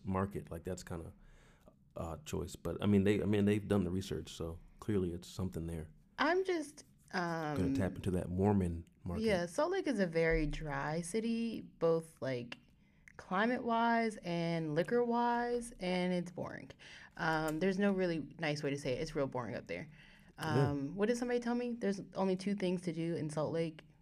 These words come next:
Speaker 1: Get married and have six wives. <laughs>
Speaker 2: Hike and leave. And I, <laughs> I said, "All right, <laughs> thanks for that." Um, and I spent a week in Salt Lake for work, and it was boring.
Speaker 1: It was
Speaker 2: But,
Speaker 1: dry.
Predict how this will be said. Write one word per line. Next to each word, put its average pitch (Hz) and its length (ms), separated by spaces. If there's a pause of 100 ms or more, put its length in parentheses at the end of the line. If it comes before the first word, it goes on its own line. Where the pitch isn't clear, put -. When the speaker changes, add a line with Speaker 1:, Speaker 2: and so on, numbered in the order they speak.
(180)
Speaker 1:
Get 98 160
married 101 400
and 92 420 (840)
have 92 180
six 101 220
wives. 113 320 (160)
<laughs> - 140
Speaker 2:
Hike 208 280
and 180 140
leave. 139 280 (1400)
And 175 160
I, 165 40
<laughs> - 400
I 175 120
said, - 320
"All 151 80
right, - 220 (340)
<laughs> - 300
thanks 170 300
for 170 100
that." 165 340 (680)
Um, 185 180
and 180 40
I 208 100
spent 392 180
a 349 40
week 277 220
in 285 120
Salt 151 180
Lake 104 380
for 185 160
work, 208 300
and 165 80
it 170 60
was 135 140
boring. 180 680 (200)
Speaker 1:
It - 80
was 95 100
Speaker 2:
But, 160 320
Speaker 1:
dry. 101 220